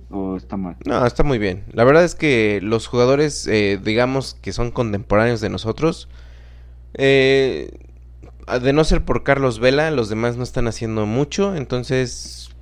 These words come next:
Speaker 2: pues está muy bien que los que sí están haciendo las cosas bien, y que son jóvenes, y que además pueda uno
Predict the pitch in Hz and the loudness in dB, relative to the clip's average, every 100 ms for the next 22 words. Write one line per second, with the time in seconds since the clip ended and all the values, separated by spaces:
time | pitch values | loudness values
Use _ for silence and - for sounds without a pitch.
0 | - 135 131 165 175 165 160 160 143 110 | -8 -6 0 0 2 2 0 -2 -2 -2
1 | - - 139 156 139 135 139 135 113 - | -4 -8 -4 -2 -2 0 -2 -2 -4 -6
2 | 123 127 110 135 180 - - - - - | -10 -8 -2 -2 -2 -8 -20 -20 -20 -14
3 | - 135 131 - 139 147 147 156 156 143 | -10 -6 -4 -2 -2 0 2 2 -2 -4
4 | 117 107 110 127 135 - - 127 131 131 | 0 0 0 -2 -4 -2 2 2 2 0
5 | 127 113 101 | -2 -2 -4